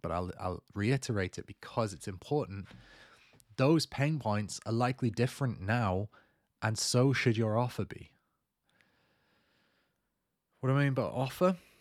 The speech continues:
Well, there are two elements to this. The first element is the information or action,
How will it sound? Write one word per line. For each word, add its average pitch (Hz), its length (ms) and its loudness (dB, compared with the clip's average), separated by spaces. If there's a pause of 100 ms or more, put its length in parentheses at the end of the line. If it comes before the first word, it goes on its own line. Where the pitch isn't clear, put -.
(120)
Well, 110 120 -2
there 113 100 2
are 110 80 2
two 170 360 2
elements 90 520 -2
to - 100 -8
this. - 400 -10 (2250)
The 110 120 -6
first 165 480 4
element 117 320 0
is 98 140 -8
the 101 140 -8
information 107 680 -2
or 90 120 -4
action, 92 640 -6